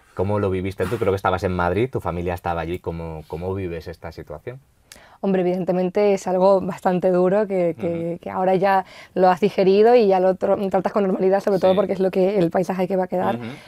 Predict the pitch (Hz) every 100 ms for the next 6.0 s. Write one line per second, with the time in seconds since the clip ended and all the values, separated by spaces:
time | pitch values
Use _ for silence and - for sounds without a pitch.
0 | - - 196 190 190 170 185 180 - 202
1 | 202 - 196 208 202 180 190 196 220 320
2 | - - - - 220 196 185 185 190 180
3 | 196 - 196 190 196 214 185 185 - 208
4 | - 190 185 208 196 190 190 185 190 180
5 | 185 185 196 196 190 190 185 180 175